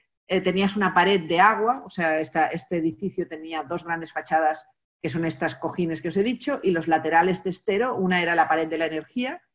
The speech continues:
y del reciclaje y la otra era la pared del agua, y en esa pared del agua era una pared ancha, ¿no? Donde se almacenaba el agua de lluvia, se almacenaba el agua que se utilizaba y se podía reciclar, y también había un depósito del agua que venía de la red,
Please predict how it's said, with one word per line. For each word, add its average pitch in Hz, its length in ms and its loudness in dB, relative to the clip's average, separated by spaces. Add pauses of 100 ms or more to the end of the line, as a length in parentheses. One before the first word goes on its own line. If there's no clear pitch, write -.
(260)
y 196 100 2
del 170 140 2
reciclaje 214 480 0
y 240 40 0
la 185 120 4
otra 175 200 0
era 165 80 2
la - 60 2
pared 160 200 0
del 165 160 2
agua, 214 400 2 (280)
y 190 100 0
en 180 60 2
esa 190 140 0
pared 185 220 4
del 190 140 6
agua 220 300 6
era 208 100 0
una 180 140 2
pared 175 220 2 (100)
ancha, 226 560 2
¿no? 220 200 -4
Donde 190 200 0
se 190 160 -4
almacenaba 175 1080 -2
el 180 80 2
agua 175 280 4
de 185 60 0
lluvia, 233 300 -2
se - 100 -4
almacenaba 170 460 0
el 170 80 2
agua 170 300 0
que 170 100 -18
se 175 120 -4
utilizaba 170 460 -2
y 170 60 -4
se 185 100 -14
podía 170 240 -4
reciclar, 214 540 -2 (340)
y - 100 -2
también 220 360 2
había 220 360 4
un 202 140 2
depósito 202 460 0
del 180 160 4
agua 190 260 4
que 196 80 0
venía 170 280 0
de 165 100 2
la 151 100 4
red, 143 220 -2